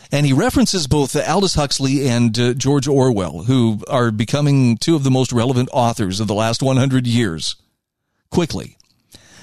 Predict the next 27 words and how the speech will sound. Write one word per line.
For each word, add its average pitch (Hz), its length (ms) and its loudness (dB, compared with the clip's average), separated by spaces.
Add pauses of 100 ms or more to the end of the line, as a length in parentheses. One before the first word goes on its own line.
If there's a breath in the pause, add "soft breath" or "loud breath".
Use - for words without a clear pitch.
(140 loud breath)
Aldous 214 320 0
Huxley, 151 480 -2 (260)
an 92 100 -4
English 117 280 0
writer 123 260 0
and 139 100 0
philosopher, 113 460 0
wrote 123 160 2
nearly 117 220 0
fifty 226 480 -2
books, 160 400 0
the 113 100 -2
most 117 200 0
famous 143 280 0
being 120 280 0
Brave 156 440 0
New 139 160 4
World, 127 460 0 (420 soft breath)
a 110 60 0
dystopian 151 560 0
science 135 340 -2
fiction 147 340 0
novel 110 360 0 (240 loud breath)
published 170 340 0
in 160 80 2
nineteen 123 320 0
thirty-two. 110 600 -2